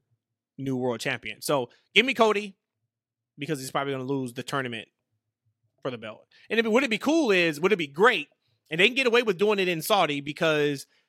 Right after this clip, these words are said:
they're gonna be popping for everything, is have the finals be Seth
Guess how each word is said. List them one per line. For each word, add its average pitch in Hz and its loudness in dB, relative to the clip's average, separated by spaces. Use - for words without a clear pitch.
they're 165 2
gonna 170 0
be 165 0
popping 170 -2
for 160 0
everything, 147 -4
is 170 2
have 170 0
the 247 0
finals 247 0
be 220 -6
Seth 240 -2